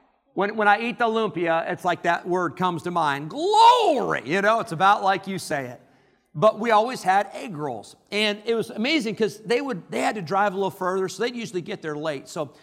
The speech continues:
usually we'd kinda already started, but you always knew you had those egg rolls to snack on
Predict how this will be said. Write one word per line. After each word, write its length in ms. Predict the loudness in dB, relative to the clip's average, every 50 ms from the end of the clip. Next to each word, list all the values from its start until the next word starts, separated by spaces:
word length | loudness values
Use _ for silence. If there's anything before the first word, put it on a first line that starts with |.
| _ _ -6
usually 440 | -2 -2 -2 -2 -2 -4 -6 -6
we'd 200 | -6 -8 -8 -8
kinda 240 | -6 -4 -2 0 2
already 220 | 2 2 0 -2 -4
started, 500 | -6 -2 0 2 2 2 0 -4 -4 -4
but 260 | -4 -4 -4 -6 -10 _ _
you 160 | -6 0 2
always 360 | 4 4 4 2 0 -2 -4 -4
knew 140 | -4 -4
you 220 | -4 -4 -4 -4 -2
had 160 | -2 -2 -2
those 200 | -2 -6 -6 -6 -6
egg 200 | -8 -8 -6 -6
rolls 300 | -6 -6 -4 -6 -6 -8 -10
to 120 | -12 -12
snack 480 | -12 -12 -12 -8 -6 -4 -4 -4 -4 -4
on 320 | -4 -4 -6 -8 -10 -14